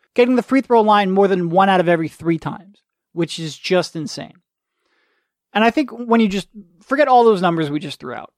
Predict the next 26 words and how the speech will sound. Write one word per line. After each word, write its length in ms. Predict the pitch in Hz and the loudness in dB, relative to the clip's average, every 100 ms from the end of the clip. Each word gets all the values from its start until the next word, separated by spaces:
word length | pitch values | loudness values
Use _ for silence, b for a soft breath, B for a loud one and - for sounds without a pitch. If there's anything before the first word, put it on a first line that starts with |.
| - | -14
uh, 100 | 151 | -8
because 240 | 185 214 | -4 0
they 120 | 240 | 4
will 120 | 226 | 4
come 200 | 208 180 | 2 -2
down. 220 | 151 143 120 | -4 -8 -12
Like, 120 | 156 | -8
he 80 | 175 | -2
will 140 | 185 | 0
not 200 | 180 165 | 0 0
sustain 340 | - 156 165 | -4 -8 -8
that 140 | 143 139 | -6 -8
throughout 220 | 147 135 | -8 -10
the 60 | - | -12
season. 260 | 139 131 | -18 -14
I'm 160 | 139 139 _ _ | -14 -14 _ _
very 320 | 147 175 185 | -4 0 2
confident 400 | 156 160 - 170 | 0 -4 -4 -4
in 80 | 233 | 0
that 180 | 226 214 | 2 0
because 200 | 208 175 | -4 -2
that 100 | 180 | -2
would 100 | 165 | -2
be 280 | 156 151 139 | -6 -6 -8
just 260 | - 151 - _ - | -12 -12 -12 _ -8
otherworldly. 680 | 156 139 135 165 147 - | -8 -6 0 0 0 -6